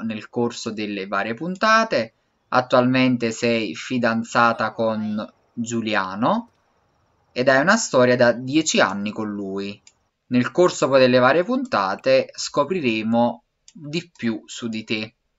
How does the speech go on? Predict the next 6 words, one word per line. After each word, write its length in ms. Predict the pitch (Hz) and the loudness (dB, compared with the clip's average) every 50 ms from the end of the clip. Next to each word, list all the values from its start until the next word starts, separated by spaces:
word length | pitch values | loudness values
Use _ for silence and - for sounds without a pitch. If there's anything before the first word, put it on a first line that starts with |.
| _ _ _ _ _ _ _ _ _ _ _ _ - - | _ _ _ _ _ _ _ _ _ _ _ _ -12 -8
Cortesemente 880 | 139 127 123 - 165 147 156 143 139 139 139 135 127 117 - - - | -8 -6 -2 -2 2 4 4 4 4 4 2 0 -2 -4 -4 -4 -2
raggiungi 760 | - 120 123 123 123 120 120 135 139 135 127 123 113 113 117 | 0 2 2 2 2 0 -4 -2 -2 2 2 2 0 0 -2
anche 360 | - - 127 127 127 123 123 117 | -2 0 0 0 0 0 -2 -4
tu 140 | - 120 | -4 -6
i 40 | 113 | -4
divanetti. 880 | 107 113 113 123 131 147 180 208 220 233 _ _ _ - 247 247 247 254 | -2 0 0 0 0 2 0 -2 -2 -4 _ _ _ 0 2 2 2 2